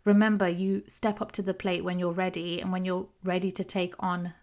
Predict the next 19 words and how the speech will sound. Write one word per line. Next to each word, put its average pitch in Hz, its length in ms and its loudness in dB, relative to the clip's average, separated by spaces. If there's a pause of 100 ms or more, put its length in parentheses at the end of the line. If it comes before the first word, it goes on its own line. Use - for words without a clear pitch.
that 175 260 0
kind 190 240 -4
of 165 100 -8
responsibility, 175 1120 -8 (640)
and 190 140 2
you're 185 100 0
ready 185 220 -2
to - 120 -8
take 180 320 -6
on 185 220 -4
that 175 240 -6
kind 180 260 -4
of 170 200 -4
purpose 185 360 -2
that - 140 -8
you've 180 180 -8
been 185 160 -6
sent 180 300 -8
here 175 320 -8